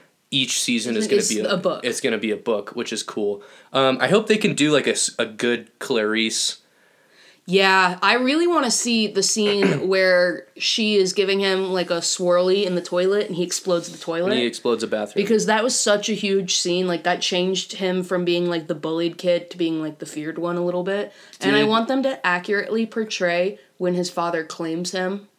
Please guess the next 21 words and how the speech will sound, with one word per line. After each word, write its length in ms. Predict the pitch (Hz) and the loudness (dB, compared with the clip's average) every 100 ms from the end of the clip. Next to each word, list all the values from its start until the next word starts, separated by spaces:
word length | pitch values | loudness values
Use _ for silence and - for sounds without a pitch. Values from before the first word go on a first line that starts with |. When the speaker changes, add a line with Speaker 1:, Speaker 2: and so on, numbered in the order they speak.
| _ | _
Speaker 1:
Yeah. 380 | 127 120 107 104 | -2 2 2 0
Speaker 2:
Like, 240 | 185 175 185 | -2 -2 -2
with 140 | 180 | -4
the 60 | 180 | -2
symbol 440 | - 220 214 214 | 0 2 2 2
floating 360 | 208 190 190 185 | 2 2 2 2
above 200 | 180 165 | 0 -2
his 140 | 156 | -4
head, 220 | - 185 180 | -2 -2 -2
'cause 120 | 110 | -2
Speaker 1:
Yeah. 40 | 175 | 0
Speaker 2:
they 100 | 180 | -2
did 100 | 165 | -2
not 220 | 170 170 | -4 -4
do 100 | 180 | -4
that 200 | 185 175 | -2 -2
in 60 | 180 | -2
the 60 | 175 | -2
movies, 480 | 175 170 165 165 | 0 0 0 -2
like, 140 | 156 | -6
at 80 | 156 | -10